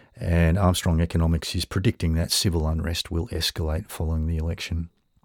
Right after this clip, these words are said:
In conclusion, from, from their report, they're saying this looks like the beginning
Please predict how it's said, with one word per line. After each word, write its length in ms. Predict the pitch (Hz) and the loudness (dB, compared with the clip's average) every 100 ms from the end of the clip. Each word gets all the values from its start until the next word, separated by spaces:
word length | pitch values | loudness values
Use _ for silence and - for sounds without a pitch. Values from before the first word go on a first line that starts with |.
| _ _ _ _ _ _ _ - _ _ | _ _ _ _ _ _ _ -14 _ _
In 100 | 117 | 0
conclusion, 800 | - 87 - 113 101 90 78 101 | 4 2 4 6 6 6 2 -2
from, 460 | - 82 82 82 90 | -2 -2 0 -2 -4
from 240 | - 80 | -6 -2
their 180 | 85 80 | 0 0
report, 480 | 78 - 87 82 78 - - - - - - - _ _ _ _ - | -4 -4 -2 0 -2 -10 -20 -20 -20 -20 -20 -20 _ _ _ _ -16
they're 160 | - 90 | -2 0
saying 400 | 90 120 110 92 | 2 4 6 6
this 200 | 92 - | 4 2
looks 220 | 113 - | 0 0
like 240 | 98 87 - | 2 2 0
the 80 | |
beginning 640 | 80 82 95 98 98 98 90 | -4 -2 0 4 4 4 2